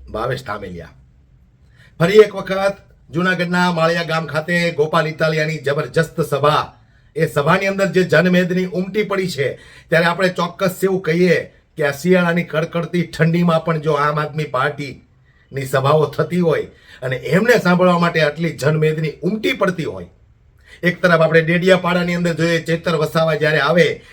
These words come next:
ત્યારે આપણને એમ થાય કે આ માણસોનું ઘોડાપૂર આટલું બધું ક્યાંથી આવ્યું?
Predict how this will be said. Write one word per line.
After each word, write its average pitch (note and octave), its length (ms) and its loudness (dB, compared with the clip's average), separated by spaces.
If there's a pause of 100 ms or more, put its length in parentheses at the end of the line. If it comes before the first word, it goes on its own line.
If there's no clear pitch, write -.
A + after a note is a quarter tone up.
(120)
ત્યારે C#3+ 260 2
આપણને E3+ 260 -2
એમ E3 160 -2
થાય D#3+ 220 2
કે D3 80 2
આ C#3 120 0
માણસોનું D3 540 0
ઘોડાપૂર D#3 680 4
આટલું F3 320 2
બધું F3 220 -2
ક્યાંથી C#3 320 -4
આવ્યું? F2+ 160 -12